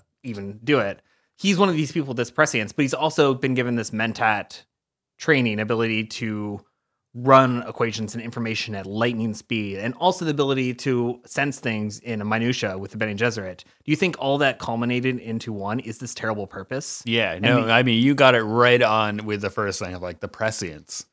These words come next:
Speaker 1: Mm-hmm.
Speaker 2: That is the, like, uh, the, the biggest thing in him that's different from everyone else.
Speaker 1: Mm-hmm.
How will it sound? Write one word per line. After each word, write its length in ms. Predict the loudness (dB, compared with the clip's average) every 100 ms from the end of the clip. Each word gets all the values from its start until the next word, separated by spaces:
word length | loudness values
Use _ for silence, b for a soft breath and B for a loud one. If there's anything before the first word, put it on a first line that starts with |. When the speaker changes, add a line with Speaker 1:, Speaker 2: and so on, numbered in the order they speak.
| -2
Speaker 1:
Mm-hmm. 240 | -2 0 -6 _ 0
Speaker 2:
That 240 | 4 4
is 440 | 4 4 2 0 -6
the, 560 | -4 -2 0 2 0 0
like, 460 | 0 0 -2 -8 _ -6
uh, 280 | -4 -4
the, 180 | -6 -8 -10
the 140 | -10 -8 -2
biggest 520 | 4 6 6 2 -2 -6
thing 260 | -4 -2
in 100 | -4
him 220 | -4 -4 -4
that's 200 | -8 -4
different 340 | -4 -2 -4
from 100 | -4
everyone 380 | -2 0 0 0
else. 300 | -2 -8 -2
Speaker 1:
Mm-hmm. 220 | -2 -2